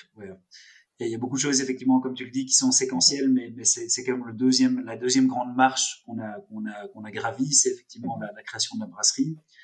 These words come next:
Speaker 2: Mhm.
Speaker 1: Euh, il y a peut-être une troisième marche, même si c'est quelque part une, une marche un peu, euh,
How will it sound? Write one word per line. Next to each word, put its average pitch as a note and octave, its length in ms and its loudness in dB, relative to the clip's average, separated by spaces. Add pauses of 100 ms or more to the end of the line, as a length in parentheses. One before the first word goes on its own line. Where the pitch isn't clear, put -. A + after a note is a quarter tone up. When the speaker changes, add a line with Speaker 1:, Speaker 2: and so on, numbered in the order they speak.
(160)
Speaker 2:
Mhm. F3 140 -12
Speaker 1:
Euh, E3+ 340 -16
il A#2 40 -8
y B2 60 -2
a B2+ 40 -6
peut-être C3+ 220 -2
une C#3+ 120 2
troisième C#3+ 640 2
marche, C3 440 2 (120)
même B2+ 120 0
si - 120 0
c'est B2 200 0
quelque C3 200 0
part B2+ 160 -4
une, B2+ 140 -6 (120)
une A#2 80 -16
marche A#2+ 240 -4
un A2+ 160 -12
peu, A#2 180 -10
euh, A2+ 140 -10